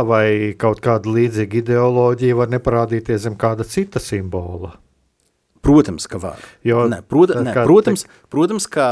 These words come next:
Speaker 2: ā, ka tas nav tā, ka mēs tagad aizliet-, ziniet, tā nav maģija, ka mēs tagad aizliecam kaškrustu, un mums nacisti viss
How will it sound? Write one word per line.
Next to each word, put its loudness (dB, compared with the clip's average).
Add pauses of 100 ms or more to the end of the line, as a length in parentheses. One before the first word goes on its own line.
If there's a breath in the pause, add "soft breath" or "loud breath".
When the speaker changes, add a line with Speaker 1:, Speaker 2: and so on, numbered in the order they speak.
(140)
Speaker 2:
ā, -6
ka -18
tas -6
nav -2
tā, 0
ka -14
mēs -10
tagad -8 (360 soft breath)
aizliet-, -4 (220)
ziniet, -2
tā 0
nav 0
maģija, -2
ka -14
mēs -10
tagad -8
aizliecam -6
kaškrustu, -2 (260 loud breath)
un -2
mums 0
nacisti -2
viss -8